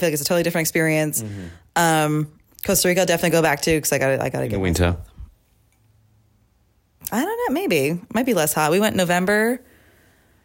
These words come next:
Speaker 1: Well, we were, like, last week of No-, right after
Speaker 2: It's
Speaker 1: Thanksgiving.
Speaker 2: technically winter then, nearly, almost.
Speaker 1: It was just about winter. It was, like, the first week, of, mostly the first week of December.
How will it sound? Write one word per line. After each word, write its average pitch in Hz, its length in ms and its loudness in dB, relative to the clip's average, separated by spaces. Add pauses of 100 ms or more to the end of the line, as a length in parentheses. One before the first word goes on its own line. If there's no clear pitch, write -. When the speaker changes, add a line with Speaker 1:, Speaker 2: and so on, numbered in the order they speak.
(240)
Speaker 1:
Well, 175 160 0
we 214 80 -2
were, 262 80 0
like, 262 160 -2
last 254 220 -2
week 302 120 -4
of 294 80 0
No-, 277 140 0
right 226 160 2
after 247 140 -2
Speaker 2:
It's 247 60 -6
Speaker 1:
Thanksgiving. 208 300 -2
Speaker 2:
technically 82 220 0
winter 82 320 0
then, 76 240 0
nearly, 76 480 -2
almost. 80 360 0
Speaker 1:
It 190 100 -2
was 170 180 -8
just 165 260 -4
about 127 180 -4
winter. - 340 -2
It - 60 -6
was, 180 120 4
like, 202 80 2
the 202 80 2
first 214 260 2
week, 180 100 2
of, 165 80 0
mostly 202 280 2
the 160 120 -8
first 147 220 -2
week 135 80 -2
of 123 60 -2
December. 123 400 0